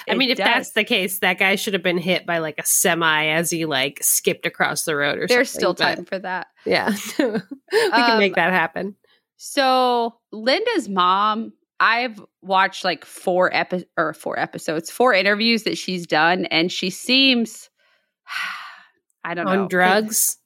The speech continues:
Speaker 2: I can neither confirm nor deny that. I don't wanna be sued, but it just seems like she seems about a bit out there. And this is what she said about Andy Castillo. And again,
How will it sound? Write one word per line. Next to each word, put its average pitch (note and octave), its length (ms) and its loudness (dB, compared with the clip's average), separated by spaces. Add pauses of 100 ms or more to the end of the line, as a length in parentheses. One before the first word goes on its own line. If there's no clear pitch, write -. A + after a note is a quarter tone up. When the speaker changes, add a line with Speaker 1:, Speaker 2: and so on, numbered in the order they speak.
(520)
Speaker 2:
I G#3+ 160 0
can A3+ 240 -2
neither G3 320 0
confirm G3+ 560 -4
nor G3 160 0
deny F3+ 340 -2
that. B3 240 2
I G3 120 2
don't F#3 140 -2
wanna F3+ 160 -2
be D#3+ 160 -6
sued, G#3 680 -2
but G#3+ 140 2
it A3 140 2
just A#3 320 -2
seems A#3 480 0
like G3 380 0
she - 160 -20
seems G#4 300 -4
about G3+ 260 0 (120)
a F3+ 80 0
bit F#3 140 0
out D3 240 2
there. D3+ 380 -4
And G#3 100 2
this C#4 100 4
is C#4 120 0
what B3+ 100 2
she G#3 100 -4
said E3 220 -2 (140)
about E3+ 260 2
Andy D#3+ 180 -2
Castillo. - 420 -8 (360)
And G#3+ 100 0
again, G#3 540 -2